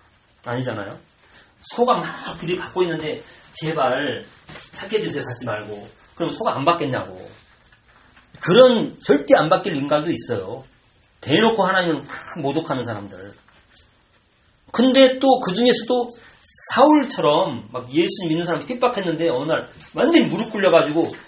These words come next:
완전히 전도자로 바뀌어버린 사람도 있는 거예요. 그러니까 우리의 고정관념을 싹 버리고 하나님의 성령과 말씀의 인도에 나를 쫙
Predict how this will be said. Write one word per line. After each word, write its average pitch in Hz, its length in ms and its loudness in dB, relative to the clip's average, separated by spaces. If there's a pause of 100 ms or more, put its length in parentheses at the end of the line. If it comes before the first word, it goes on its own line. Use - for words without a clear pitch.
(100)
완전히 277 520 2
전도자로 170 440 0
바뀌어버린 170 420 -2
사람도 156 280 -2
있는 170 220 -4
거예요. 107 440 -4 (800)
그러니까 220 320 6
우리의 196 400 4
고정관념을 190 580 2
싹 - 460 -8
버리고 151 500 4 (480)
하나님의 208 680 4
성령과 180 960 2
말씀의 147 480 0
인도에 147 320 0
나를 147 400 -2
쫙 - 160 -8